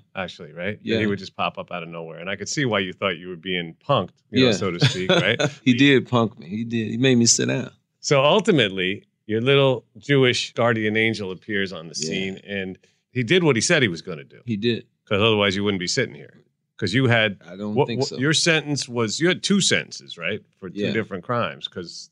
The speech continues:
Speaker 2: Murder,
Speaker 1: robbery
Speaker 2: attempt
Speaker 1: was
Speaker 2: murder, and they charged me with disarming a firearm within the city limits by a f-,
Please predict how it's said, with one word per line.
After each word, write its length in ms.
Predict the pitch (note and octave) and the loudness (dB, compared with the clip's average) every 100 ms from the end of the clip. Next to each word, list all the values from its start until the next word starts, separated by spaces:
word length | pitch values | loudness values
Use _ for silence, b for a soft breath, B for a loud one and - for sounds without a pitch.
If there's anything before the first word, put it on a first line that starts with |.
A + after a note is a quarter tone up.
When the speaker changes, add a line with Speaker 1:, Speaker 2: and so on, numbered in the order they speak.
| - | -6
Speaker 2:
Murder, 360 | B2+ B2+ B2+ B2+ | 0 2 4 4
Speaker 1:
robbery 360 | A2 A2+ G2 | 4 2 2
Speaker 2:
attempt 200 | E2+ C#3 B2 | 4 4 4
Speaker 1:
was 40 | |
Speaker 2:
murder, 500 | C3 C3 B2+ B2+ C3 - | 4 6 6 2 -2 -4
and 640 | G2+ G#2 G2+ F#2+ F#2+ - - _ _ _ _ | 0 2 2 0 -2 -8 -16 _ _ _ _
they 160 | G#2 B2 | 0 0
charged 500 | - C#3 B2+ A#2+ A2 | 2 4 4 4 2
me 360 | A#2 A2 G#2+ - _ _ _ | 2 2 0 -8 _ _ _
with 180 | G2 F#2 - | -8 -8 -6
disarming 600 | C3 C3 - A#2 A#2+ A#2+ | 0 0 2 2 2 2
a 40 | G2 | -2
firearm 580 | - B2 A#2+ A#2+ A#2 | 0 2 2 2 0
within 260 | A#2+ - G#2 | -2 -6 -6
the 60 | G#2+ | -4
city 300 | - B2 A#2 | -4 -4 -4
limits 440 | A2+ A#2 A#2 A#2 | -2 -2 -2 -6
by 220 | - G2+ | -8 -6
a 20 | F#2 | -6
f-, 220 | - | -10